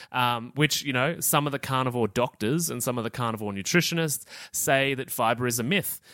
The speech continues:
Now, I don't have an opinion on this at this stage, uh, but we'll, we'll continue walk, walking through this and observing the, the, the literature and the experiences of people. Um, all right, another reason that blew my mind, and I put a few posts up on my Facebook account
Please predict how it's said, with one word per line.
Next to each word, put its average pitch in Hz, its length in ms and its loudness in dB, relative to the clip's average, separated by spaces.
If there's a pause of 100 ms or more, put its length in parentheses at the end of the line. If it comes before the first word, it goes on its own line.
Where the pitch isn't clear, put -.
(160)
Now, 135 220 2
I 143 140 2
don't 151 100 0
have 139 160 -4
an 131 60 -2
opinion 139 400 -2
on 123 100 0
this 139 220 0 (100)
at 131 220 0
this 131 140 0
stage, 143 540 0
uh, 120 360 0
but 110 340 -8 (180)
we'll, 117 320 -4 (120)
we'll 117 140 -8
continue 117 460 -4
walk, 113 320 -2
walking 117 280 -4
through 120 240 -2
this 151 200 0
and 110 120 -4
observing 117 680 0
the, 104 280 -4
the, 107 200 -10
the 107 100 -4
literature 151 380 -2
and 113 400 -2
the 104 100 -2
experiences 151 680 -2
of 135 100 -8
people. 139 460 -2 (380)
Um, 123 340 0 (160)
all 165 80 6
right, 156 140 4 (300)
another 202 220 2
reason 104 380 -4 (200)
that 127 180 -6
blew 175 200 2
my 165 160 2
mind, 147 300 0
and 139 100 0
I 143 60 4
put 190 180 0
a 185 40 0
few 185 180 -4
posts 147 400 0
up 139 180 2
on 127 120 0
my 113 100 0
Facebook 147 560 0
account 131 400 -2